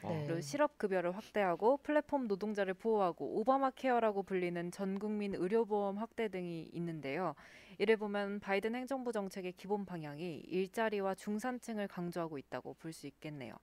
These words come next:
Speaker 1: 십오 달러, 시간당
Speaker 3: 네.
Speaker 1: 십오 달러 최저임금.
Speaker 2: 와.
Speaker 1: 와.
Speaker 3: 와.
Speaker 2: 십오 달러면 우리나라 거의 뭐
Speaker 1: 뭐, 한
Speaker 3: 두
Speaker 1: 만,
Speaker 3: 배죠, 거의.
Speaker 1: 만 칠천 원 정도.
Speaker 3: 네.
Speaker 2: 만 칠팔천 원. 와.
Speaker 3: 그러면 정말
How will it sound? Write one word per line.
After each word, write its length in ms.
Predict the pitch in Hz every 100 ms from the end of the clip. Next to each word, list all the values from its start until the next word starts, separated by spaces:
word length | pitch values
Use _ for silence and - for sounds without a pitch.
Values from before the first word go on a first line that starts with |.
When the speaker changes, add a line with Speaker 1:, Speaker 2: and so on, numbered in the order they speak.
| -
Speaker 1:
십오 200 | - - - -
달러, 160 | - - _
시간당 340 | - 202 208 180
Speaker 3:
네. 20 | 123
Speaker 1:
십오 240 | - 160
달러 420 | - 143 120 113 -
최저임금. 420 | - - 170 156
Speaker 2:
와. 140 | 151 151
Speaker 1:
와. 100 | - 107
Speaker 3:
와. 280 | 180 160 151
Speaker 2:
십오 360 | - - 247 262
달러면 800 | - 170 151 147 151 160 147 147 - _ _ -
우리나라 360 | 202 262 214
거의 240 | 170 165 160
뭐 140 | 147
Speaker 1:
뭐, 220 | 127 117 117
한 120 | 117
Speaker 3:
두 100 | - 240
Speaker 1:
만, 40 |
Speaker 3:
배죠, 240 | 240 202 185
거의. 100 | -
Speaker 1:
만 80 | 160
칠천 460 | 160 156 156 147
원 120 | 120 110
정도. 80 | 107
Speaker 3:
네. 200 | 175 160
Speaker 2:
만 180 | 156 170
칠팔천 580 | 170 - - 180 - 170
원. 140 | 160 147 -
와. 480 | 170 160 151 147 147 _ _ _
Speaker 3:
그러면 580 | - 214 208 196 185 196
정말 240 | - 196